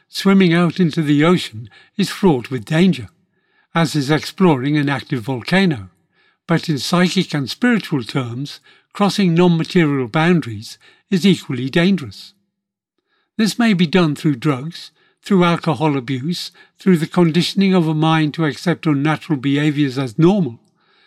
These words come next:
through the pollution of our water, air and food, through sickness and disease, war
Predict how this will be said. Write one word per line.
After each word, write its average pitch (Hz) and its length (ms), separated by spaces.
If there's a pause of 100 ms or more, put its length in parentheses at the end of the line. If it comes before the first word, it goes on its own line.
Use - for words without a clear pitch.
(320)
through 175 200
the 151 100
pollution 165 500
of 165 140
our 147 140
water, 147 500 (320)
air 151 400
and 143 180
food, 143 500 (420)
through 185 180
sickness 202 540
and 175 160
disease, 147 640 (320)
war 175 420